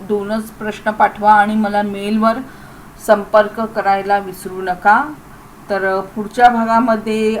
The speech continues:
आणखीन एक प्रश्न घेऊन येईन, अ,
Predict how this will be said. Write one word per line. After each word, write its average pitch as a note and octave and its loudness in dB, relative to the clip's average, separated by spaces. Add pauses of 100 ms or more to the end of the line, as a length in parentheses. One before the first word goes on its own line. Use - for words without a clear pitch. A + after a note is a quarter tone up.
(120)
आणखीन F3+ -4
एक A#3 -6
प्रश्न G#3+ -2 (220)
घेऊन F#3+ 2
येईन, G3+ -2 (520)
अ, F#3 -2